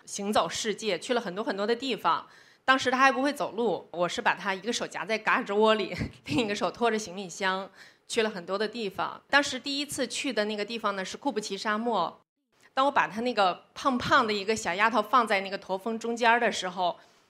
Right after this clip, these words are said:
她那个还没长齐了牙的那个小嘴乐得都快要开花儿了。当时我的心里就在想，我默默地跟她承诺，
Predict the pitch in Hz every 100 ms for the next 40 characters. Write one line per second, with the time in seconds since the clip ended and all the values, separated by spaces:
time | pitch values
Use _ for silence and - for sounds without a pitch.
0 | _ - 269 269 202 190 220 247 247 247
1 | - 180 180 - - 180 226 233 185 156
2 | 185 247 233 214 202 - 175 208 180 196
3 | 262 226 175 180 202 262 247 220 - 226
4 | 226 247 247 247 165 151 _ _ _ _
5 | _ _ 262 262 240 247 180 170 220 202
6 | 175 196 190 180 - 151 143 143 _ _
7 | - _ _ _ _ _ 208 226 269 269
8 | 220 202 214 214 202 185 170 180 185 160